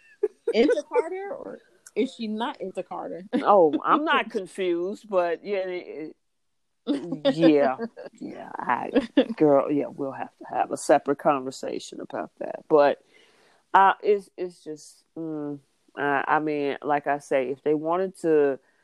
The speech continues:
Speaker 2: have her
Speaker 1: Mm-hmm.
Speaker 2: organically move on with Thomas, awesome. Or if they were going to, you know, have a situation where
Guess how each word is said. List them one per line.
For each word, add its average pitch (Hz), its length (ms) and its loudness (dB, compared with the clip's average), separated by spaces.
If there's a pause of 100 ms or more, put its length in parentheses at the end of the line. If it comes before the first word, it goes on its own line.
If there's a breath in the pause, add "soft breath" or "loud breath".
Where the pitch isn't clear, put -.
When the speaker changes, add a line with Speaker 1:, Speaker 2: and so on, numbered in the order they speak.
(100)
Speaker 2:
have 165 420 4
her 151 300 -6
Speaker 1:
Mm-hmm. - 40 -8
Speaker 2:
organically 151 680 -6
move 143 300 -6
on 143 280 -8
with 135 180 -12
Thomas, 147 560 -10 (380)
awesome. - 460 -6 (1600 soft breath)
Or 226 240 6
if 214 200 2
they 196 160 4
were 190 180 2
going 180 440 -2 (100)
to, 151 500 2
you 170 220 4
know, 143 400 -2
have 156 320 -2
a 143 80 -6
situation 147 1000 -6
where 143 400 0